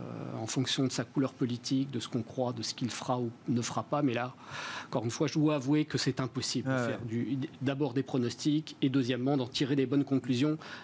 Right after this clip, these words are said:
Speaker 1: même quand
Speaker 2: Ouais,
Speaker 1: on,
Speaker 2: ouais.
Speaker 1: on, même si l'on savait, euh, le résultat.
Speaker 2: M-, mais je comprends que ça, c'est un, un facteur qui peut quand même limiter la prise de risque, justement, euh, pendant quelques temps encore.
Speaker 1: On peut le penser, mais là, on, je vais revenir sur notre discus-, euh, discussion précédente.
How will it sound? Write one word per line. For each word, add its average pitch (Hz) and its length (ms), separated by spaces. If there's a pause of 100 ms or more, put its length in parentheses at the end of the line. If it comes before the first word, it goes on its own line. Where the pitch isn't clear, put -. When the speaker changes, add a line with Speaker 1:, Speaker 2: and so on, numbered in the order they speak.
Speaker 1:
même 151 240
quand 143 220
Speaker 2:
Ouais, 143 360
Speaker 1:
on, 120 140
Speaker 2:
ouais. 139 120
Speaker 1:
on, 139 40
même 156 240
si - 160
l'on 143 140
savait, 143 320
euh, 120 280
le 120 100
résultat. 117 520
Speaker 2:
M-, 147 200
mais 160 340
je 156 80
comprends 196 340
que - 60
ça, 170 140 (160)
c'est - 180
un, 151 140
un 156 100
facteur 175 460
qui 151 140
peut 156 160
quand 151 140
même 175 240 (420)
limiter 185 540
la 143 120
prise 180 280
de 156 100
risque, 185 340
justement, 156 680
euh, 117 420 (920)
pendant 135 220
quelques 147 320
temps 170 120
encore. 165 300 (280)
Speaker 1:
On 175 120
peut 185 100
le 185 80
penser, 180 560
mais 151 140
là, 165 80
on, 165 80
je 156 120
vais 160 120
revenir 160 360
sur 143 160
notre 139 200
discus-, - 500
euh, 151 80
discussion 156 460
précédente. 143 640